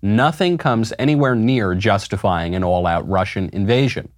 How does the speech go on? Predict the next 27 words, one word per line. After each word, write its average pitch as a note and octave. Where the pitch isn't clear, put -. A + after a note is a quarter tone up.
Nothing C#3
could A#3
justify F2
the F#2
shelling G#2+
of F#2+
civilian G2+
centers. -
And E3
yet, D3+
Putin's A#3
main E3
domestic B2+
political A#2+
rival E2+
has A#2
complained F#2
that F#2
we C3+
in G3+
the F#3
West E2+
keep -
falling A#2+
into G#2
Putin's G#2
traps. -